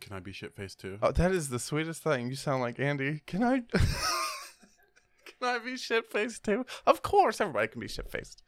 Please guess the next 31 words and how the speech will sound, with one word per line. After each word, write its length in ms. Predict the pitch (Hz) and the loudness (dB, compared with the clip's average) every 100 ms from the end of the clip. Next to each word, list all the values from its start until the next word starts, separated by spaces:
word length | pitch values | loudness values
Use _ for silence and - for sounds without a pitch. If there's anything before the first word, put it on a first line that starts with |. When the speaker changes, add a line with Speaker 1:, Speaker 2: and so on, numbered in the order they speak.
| - - - - 107 120 - - - - - - - - - | -20 -20 -20 -20 -20 -20 -20 -20 -20 -20 -18 -18 -18 -18 8
Speaker 2:
I 60 | 190 | 10
wish 160 | 240 | 10
we 80 | 254 | 10
were 60 | 233 | 8
in 40 | 208 | 10
Speaker 1:
She 40 | |
Speaker 2:
the 60 | 160 | 8
Speaker 1:
said. 240 | 143 110 - _ _ _ - | 6 2 -4 _ _ _ 6
Speaker 2:
I 40 | 175 | 8
wish 180 | 196 | 10
we're, 140 | 175 - | 8 12
<laughs> 20 | - - - - - 233 - 233 226 - - - - | 12 12 8 6 4 2 2 -4 -4 -8 -20 -20 2
I 60 | 143 | 6
wish 180 | 156 165 | 6 6
we 100 | 156 | 6
were 40 | |
in 80 | 127 | 6
the 40 | |
new 180 | 117 123 | 6 6
apartment 400 | 110 - - - | 6 2 -4 -2
doing 200 | 90 78 | 0 0
it, 120 | 92 - - | -2 -2 0
but 160 | 71 - - - - - - | 0 -2 -18 -20 -20 -12 -10
it's 100 | - - | -4 -2
just 180 | - | -2
for 160 | - 92 | -4 -4
more 160 | 107 85 | -2 0
room. 260 | 98 104 110 - | 0 -4 -8 -8
Speaker 1:
We 160 | 220 | -8
can 220 | 254 277 | -6 -8
still 540 | 254 - 175 147 135 | -8 -4 -2 2 0